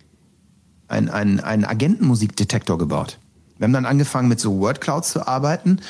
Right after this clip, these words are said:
und haben dann eben mit, mit, mit unsupervised Machine Learning Modellen relativ einfach gemerkt, dass bestimmte Arten von Instrumentierungen, äh, immer wieder zusammenkommen. Und dann konntest du auf einmal eine Suchmaschine für Musik bauen, wo du sozusagen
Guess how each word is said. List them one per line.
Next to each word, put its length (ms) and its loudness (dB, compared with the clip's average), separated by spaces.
und 140 0
haben 140 4
dann 120 2
eben 380 4
mit, 120 2
mit, 340 2
mit 300 0
unsupervised 760 0
Machine 280 2
Learning 260 4
Modellen 340 2
relativ 340 2
einfach 320 -2
gemerkt, 480 -2
dass 100 -2
bestimmte 600 0
Arten 300 -2
von 180 0
Instrumentierungen, 1000 4
äh, 220 -2
immer 220 2
wieder 180 2
zusammenkommen. 540 0
Und 60 2
dann 100 -2
konntest 240 -2
du 80 0
auf 120 -2
einmal 160 2
eine 60 4
Suchmaschine 540 2
für 100 0
Musik 320 2
bauen, 280 2
wo 140 2
du 360 2
sozusagen 640 0